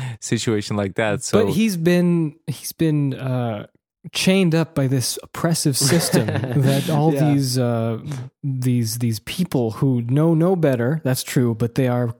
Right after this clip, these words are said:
Speaker 2: cogs in,
Speaker 3: Yeah, so he's actually
Speaker 2: in the
Speaker 3: doing a
Speaker 2: big,
Speaker 3: good thing if you
Speaker 2: in,
Speaker 3: think
Speaker 2: in,
Speaker 3: about
Speaker 2: they're,
Speaker 3: it.
Speaker 2: they're just chips that have already
Speaker 1: He's freeing them like this.
Speaker 2: Well,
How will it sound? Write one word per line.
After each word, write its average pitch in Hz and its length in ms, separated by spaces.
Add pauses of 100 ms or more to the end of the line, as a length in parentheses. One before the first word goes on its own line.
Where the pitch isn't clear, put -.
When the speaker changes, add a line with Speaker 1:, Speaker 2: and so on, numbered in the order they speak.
Speaker 2:
cogs 143 640
in, 113 400
Speaker 3:
Yeah, 123 140
so 135 120
he's 156 160
actually 160 180
Speaker 2:
in 165 60
the 147 100
Speaker 3:
doing 143 80
a 123 40
Speaker 2:
big, 175 220
Speaker 3:
good 135 120
thing 110 200
if - 120
you 151 80
Speaker 2:
in, 165 40
Speaker 3:
think 175 200
Speaker 2:
in, 180 60
Speaker 3:
about 175 140
Speaker 2:
they're, 151 120
Speaker 3:
it. 139 240
Speaker 2:
they're 139 180
just 131 360
chips - 360
that 143 120
have 127 180 (640)
already 147 520
Speaker 1:
He's 165 100
freeing 139 320
them 117 180
like 110 220
this. 117 400 (200)
Speaker 2:
Well, 175 220